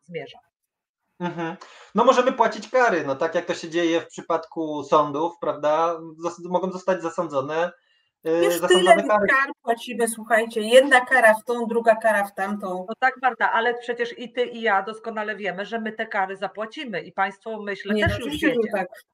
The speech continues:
Speaker 1: że my
Speaker 2: No niestety
Speaker 1: tych
Speaker 2: tak.
Speaker 1: kar, y, nie, nam nikt ich nie daruje.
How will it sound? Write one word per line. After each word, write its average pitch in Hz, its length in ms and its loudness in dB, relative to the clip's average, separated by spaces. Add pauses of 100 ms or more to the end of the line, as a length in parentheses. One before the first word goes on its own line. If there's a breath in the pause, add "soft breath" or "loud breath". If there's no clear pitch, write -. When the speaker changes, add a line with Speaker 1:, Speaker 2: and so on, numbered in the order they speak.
(160)
Speaker 1:
że 220 120 0 (100)
my 233 320 0
Speaker 2:
No 277 80 -6
niestety 277 260 -4
Speaker 1:
tych 330 100 -8
Speaker 2:
tak. 226 100 0
Speaker 1:
kar, 208 360 0 (100)
y, 220 240 -8
nie, 254 140 -8 (400)
nam 240 240 0
nikt 269 280 -12
ich 277 160 -16
nie 285 140 -6
daruje. 302 480 -4